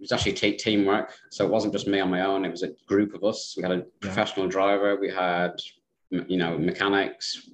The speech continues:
Speaker 1: We had other engineers. So it was literally a team effort, and that's, that's something that's big to me.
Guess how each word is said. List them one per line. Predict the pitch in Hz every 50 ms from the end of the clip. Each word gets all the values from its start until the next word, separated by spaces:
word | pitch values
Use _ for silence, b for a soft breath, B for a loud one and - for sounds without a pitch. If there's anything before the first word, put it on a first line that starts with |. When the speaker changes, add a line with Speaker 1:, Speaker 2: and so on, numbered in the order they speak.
| - -
Speaker 1:
We | 92 92
had | 92 90 -
other | 107 101 101 95
engineers. | 92 92 95 87 90 92 95 92 90 92 90 -
So | - 85
it | 80
was | 92 90 101
literally | 117 113 - - 95 92
a |
team | - - 90 87 90
effort, | 90 - - - 78 - - - _ _ _ _ _ -
and | 95 92
that's, | 104 107 - - - - - - - _
that's | - - -
something | - 101 92 90
that's | 95 92
big | - 101 92 85 -
to | 98
me. | 92 92 90 87 85 -